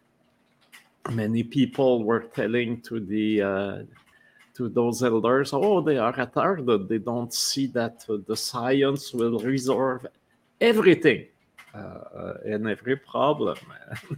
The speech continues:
They, they should have listened, uh, better then.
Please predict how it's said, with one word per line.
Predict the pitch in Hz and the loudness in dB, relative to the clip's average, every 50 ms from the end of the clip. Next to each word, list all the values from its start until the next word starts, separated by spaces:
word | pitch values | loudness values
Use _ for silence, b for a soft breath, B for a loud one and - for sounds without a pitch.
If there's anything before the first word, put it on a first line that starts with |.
| - - - - - - - - - - _ - B 165 170 175 170 170 160 143 B B | -4 -4 -6 -6 -6 -6 -8 -8 -8 -8 _ -6 B 0 2 2 2 2 0 0 B B
They, | - 110 113 117 - | -2 0 0 0 0
they | - 135 117 127 113 113 110 | -2 -4 -2 0 2 2 0
should | 104 - - - - 135 127 113 | -2 -4 -8 -6 -4 -2 0 2
have | 123 120 123 120 117 117 | 4 4 4 4 2 -2
listened, | 113 117 107 113 117 123 117 117 - - - 123 127 127 120 117 | -2 -2 0 0 0 0 -2 -4 -4 -4 -2 -2 -2 0 -2 -2
uh, | 110 110 110 110 104 | 0 2 2 2 2
better | 95 98 131 127 123 127 - 143 139 131 120 | 2 4 4 4 4 4 4 6 6 6 6
then. | 113 107 120 123 131 143 139 143 135 | 4 2 2 4 4 4 2 2 -4